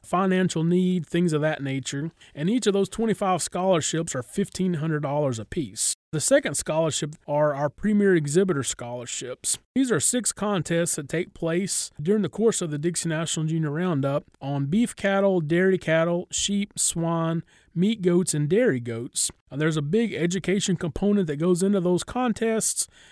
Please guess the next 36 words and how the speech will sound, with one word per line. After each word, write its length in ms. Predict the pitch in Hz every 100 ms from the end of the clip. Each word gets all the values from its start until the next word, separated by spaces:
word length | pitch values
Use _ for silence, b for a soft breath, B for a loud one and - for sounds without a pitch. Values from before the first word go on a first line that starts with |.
| b b
and 80 | 151
then 120 | 190
the 80 | 190
exhibitor 420 | 147 175 175 175
can 140 | 160
also 360 | 160 196 - 165
earn 460 | - 165 175 156 165 _
points 560 | 285 294 190 - - - b b
with 180 | 160 170
the 120 | 135
animal 480 | 147 190 165 160 165
that 180 | 160 -
they 160 | 143
show 540 | 135 - 208 160 151 -
in 140 | 151
each 180 | 165 170
of 60 | 151
those 200 | 151 156
six 320 | - 147 -
contests. 720 | - 175 151 - 113 123 - _
The 80 | -
winner 260 | 160 262 285
of 100 | 202
each 160 | 220
of 80 | 196
those 300 | 180 202 202
scholarships 760 | - - 208 220 175 - 180 170
gets 380 | 175 170 - -
a 100 | 127
two 240 | - 233
thousand 480 | 220 165 165 170 147
dollar 280 | 147 156 131
scholarship. 800 | - - 117 104 - - 120 - -
The 100 | 139
final 380 | - 254 277 165
scholarship 760 | - - 160 156 - 175 185